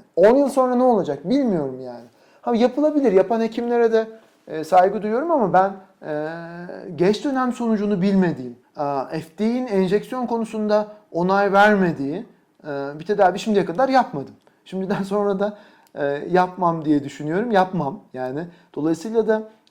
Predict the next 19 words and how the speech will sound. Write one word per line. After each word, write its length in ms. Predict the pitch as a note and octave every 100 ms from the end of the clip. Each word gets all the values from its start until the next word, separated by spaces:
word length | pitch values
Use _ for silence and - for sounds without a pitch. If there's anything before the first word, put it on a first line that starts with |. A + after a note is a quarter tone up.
| -
e, 320 | D3 D3 D3+ E3+ D3+
bu 100 | G#3+
konuda 360 | C4+ B3+ B3+ A#3+
bir 160 | G#3+
bilgi 300 | G#3+ G#3 A#3
birikimi 340 | A3+ G#3+ A#3 A#3
oluşsun, 540 | F#3+ G3 F#3+ - F3+
literatür 520 | E3 G#3 G#3+ A3+ A3
buna 200 | G#3 G#3+
bir 120 | F#3 E3
doysun. 600 | F#3+ G3 G3 D3 D3 - _ _ -
E, 80 | C#3+
çok 200 | G#3 G#3
yakından 400 | G3 F3+ D#3+ D3
takip 380 | D3 C3+ - B2+
ediyorum. 300 | C3 C3+ C#3+
Yani 120 | C3+
Amerika'da 420 | C#3+ D#3+ F3 F3+
literatür, 580 | F3+ F3 F#3 F3+ G3+